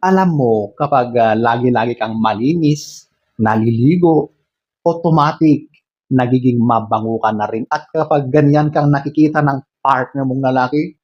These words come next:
naku, siguradong naeengganyo lagi ang kanyang pakiramdam, okay? Alam mo na ang mga yon. So, ladies, para mapanatili ang init sa inyong magpartner,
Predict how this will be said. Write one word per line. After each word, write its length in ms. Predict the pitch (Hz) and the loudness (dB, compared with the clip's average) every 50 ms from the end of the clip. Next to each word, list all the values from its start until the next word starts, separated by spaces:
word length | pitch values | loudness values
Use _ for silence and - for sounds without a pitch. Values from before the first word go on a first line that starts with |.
| _ _ _ _ - 247 | _ _ _ _ -2 0
naku, 460 | 247 247 247 247 277 269 254 214 190 _ _ _ _ | 2 2 2 2 0 0 0 -2 -6 _ _ _ _
siguradong 840 | _ - - 196 214 196 175 190 190 190 185 180 175 185 180 175 165 165 | _ -6 0 2 2 4 4 4 4 4 2 2 0 0 0 0 0 -2
naeengganyo 800 | 160 160 160 156 160 - 165 151 156 151 165 165 165 156 156 151 | -2 0 0 -2 -2 0 0 0 2 2 2 2 4 4 4 4
lagi 480 | 151 170 190 202 190 202 202 202 202 _ _ _ _ _ - - | 4 4 2 0 -2 -6 -8 -8 -10 _ _ _ _ _ -8 -4
ang 160 | 156 160 160 160 | -4 -4 -2 -2
kanyang 400 | 175 170 160 165 156 151 147 151 | -2 0 2 2 0 0 -2 -2
pakiramdam, 1000 | - 156 143 139 - 151 135 139 127 127 127 117 107 107 113 117 120 117 113 98 | -2 -2 -2 0 0 0 2 2 0 0 -2 -4 -2 0 2 2 2 0 0 -2
okay? 440 | 98 107 110 120 131 160 185 - _ - | -2 -2 0 0 0 -2 -2 -4 _ -2
Alam 300 | 165 - 180 170 180 170 | 0 0 2 2 0 0
mo 120 | 151 131 127 | 2 2 2
na 260 | 139 147 143 123 110 - _ _ _ _ _ _ - | 2 2 0 -2 -4 -8 _ _ _ _ _ _ -4
ang 180 | 135 135 135 135 | -4 -2 -2 0
mga 300 | 131 131 127 127 123 110 | 0 0 0 0 0 2
yon. 480 | 120 123 123 120 117 110 101 98 92 | 2 2 2 2 0 -2 -4 -8 -10
So, 560 | - - - 127 120 120 120 120 117 117 113 113 - _ _ _ _ _ - | -12 -4 -2 0 2 2 2 2 0 -2 -4 -8 -10 _ _ _ _ _ -2
ladies, 840 | 120 123 131 135 135 147 151 143 131 135 - - - - - - - - _ _ _ _ _ | 0 2 4 4 4 6 4 4 4 0 -4 -10 -12 -12 -12 -14 -16 -18 _ _ _ _ _
para 680 | - 120 113 113 117 117 110 107 104 98 98 95 95 - _ - | -4 -2 -2 -2 -2 -2 -2 -2 -4 -4 -6 -8 -10 -12 _ -6
mapanatili 960 | 131 139 160 165 170 160 160 156 151 160 160 170 175 175 156 131 - - _ _ _ _ _ _ _ _ _ _ _ - | -2 -2 -2 0 -2 -2 -4 -4 -6 -4 -6 -6 -4 -4 -6 -6 -8 -12 _ _ _ _ _ _ _ _ _ _ _ -4
ang 320 | 135 139 135 131 123 - - | -2 -2 0 -2 -4 -4 -4
init 440 | 156 147 135 139 160 156 147 151 - | -4 0 2 2 2 2 0 -2 -6
sa 160 | - - 123 | -8 -8 -6
inyong 560 | 123 120 123 123 123 123 120 117 113 107 107 110 | -6 -4 -2 -2 0 0 0 -2 -4 -6 -4 -2
magpartner, 880 | 113 113 107 110 - 117 120 135 147 - 165 160 165 175 180 180 _ | -2 -2 -2 -2 -2 0 0 0 0 -2 -2 -2 -2 -2 -4 -8 _